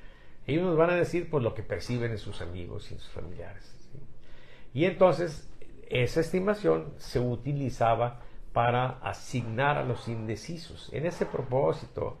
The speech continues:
pues, que todavía mucha gente lo tiene como un propósito muy importante de, de, de adivinar. Hay algunos que festinan que le atiné y no le atiné. Algunos de mis amigos que hablan bien de mí, lo que dicen es que yo soy muy atinado. Bueno, pues eso vale madre, compañeros, ¿sí?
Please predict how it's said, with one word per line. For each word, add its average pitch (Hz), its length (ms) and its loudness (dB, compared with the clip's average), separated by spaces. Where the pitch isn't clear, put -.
pues, - 120 -10
que 147 100 0
todavía 170 340 6
mucha 160 280 2
gente 135 320 0
lo 113 140 2
tiene 120 340 -2
como 110 180 -4
un 117 80 -2
propósito 117 460 -4
muy 113 180 -2
importante 101 600 -4
de, 92 400 -10
de, 101 100 -8
de 107 140 -2
adivinar. 104 600 -2
Hay 113 120 2
algunos 135 380 0
que 107 240 0
festinan 117 640 -2
que 95 140 -6
le 98 100 -2
atiné 113 600 0
y 107 60 -2
no 107 140 -2
le 110 100 0
atiné. 104 500 -2
Algunos 131 400 0
de 120 80 4
mis 107 180 -2
amigos 131 320 4
que 143 80 8
hablan 131 260 12
bien 131 200 10
de 131 100 8
mí, 139 320 4
lo 107 220 4
que 101 80 2
dicen 117 340 2
es 117 140 -2
que 120 100 0
yo 107 160 2
soy 107 180 0
muy 117 240 2
atinado. 113 560 2
Bueno, 98 140 0
pues - 140 -10
eso 165 160 -2
vale 151 180 -2
madre, 120 380 -2
compañeros, - 480 -6
¿sí? 147 200 -2